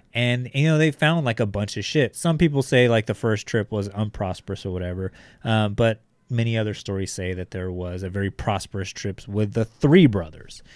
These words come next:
Uh, one brother was like, "You know what? We, we did good. Like,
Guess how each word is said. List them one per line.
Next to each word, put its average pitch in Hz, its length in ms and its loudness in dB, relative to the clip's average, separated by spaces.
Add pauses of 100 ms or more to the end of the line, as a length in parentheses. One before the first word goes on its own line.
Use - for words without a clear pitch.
(320)
Uh, 101 260 0
one 131 300 4
brother 135 240 8
was 123 160 4
like, 110 220 2
"You 147 40 0
know 160 100 4
what? 165 420 8
We, 120 240 -2
we 123 240 2
did 131 240 4
good. 131 420 10
Like, 110 420 4